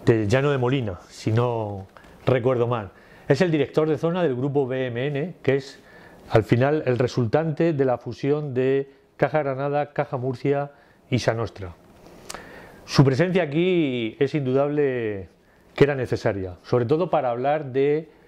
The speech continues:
economía, de sociedad, de cómo ve el futuro económico de esta comarca. Es para mí un lujo y un placer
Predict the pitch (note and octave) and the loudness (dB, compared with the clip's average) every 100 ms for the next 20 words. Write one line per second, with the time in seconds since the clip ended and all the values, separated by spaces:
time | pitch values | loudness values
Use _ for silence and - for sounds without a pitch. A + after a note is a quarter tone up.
0 | _ _ C3 A2+ A2+ A#2+ D#3+ D#3+ E3 E3+ | _ _ -2 0 0 0 0 -2 -4 -8
1 | - _ _ - - A2 - - A2+ C#3+ | -18 _ _ -18 -4 -2 0 -2 0 0
2 | D3 D3+ - _ - B2 D#3 D3+ D3 C#3 | -2 -6 -16 _ -2 0 2 2 0 0
3 | A#2+ A#2 B2+ B2+ A#2 B2 A#2 A#2 G#2+ G#2 | -4 -4 -2 -2 -2 -4 0 -2 -2 -6
4 | G#2 A2+ G#2 F#2 - - - - - - | -4 -6 -6 -12 -14 -20 -20 -20 -20 -20
5 | - - D3+ F3 D#3+ D#3 D#3 C#3 B2 B2+ | -8 2 2 2 -2 0 0 2 2 2
6 | D#3 - A2 B2 A2+ G#2+ B2 A#2+ F2 | 2 0 -2 0 -2 -2 0 -2 -4